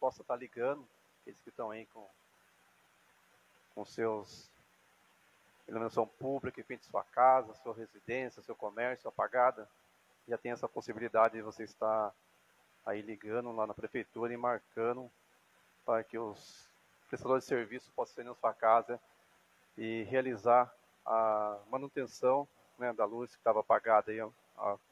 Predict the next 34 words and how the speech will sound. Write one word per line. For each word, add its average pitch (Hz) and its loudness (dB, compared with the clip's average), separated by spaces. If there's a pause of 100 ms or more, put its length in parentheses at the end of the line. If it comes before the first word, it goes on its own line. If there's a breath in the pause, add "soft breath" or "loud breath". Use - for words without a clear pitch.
há 107 -6
esse, 104 -16 (220)
esse - -14
pouco - -4
tempo 139 2 (960)
e 123 -4
fazer 131 12
esse 131 2
serviço, 101 -4 (220)
né? 110 2 (120)
Foi, 110 -2
não 113 -6
foi 110 2 (120)
aqui - -8
divulgado 110 10
nas 107 -2
redes 107 -4
sociais 107 4
aí, 110 2 (380)
então - 2
estamos 120 0
aqui 120 4
apenas 117 -8
prestando 113 -10
um 107 -12
serviço 104 -8
à - 2
população, - 0
que - -6
estão 110 -8
na 104 -4
rede 104 -6
social 104 2
ali, 107 -4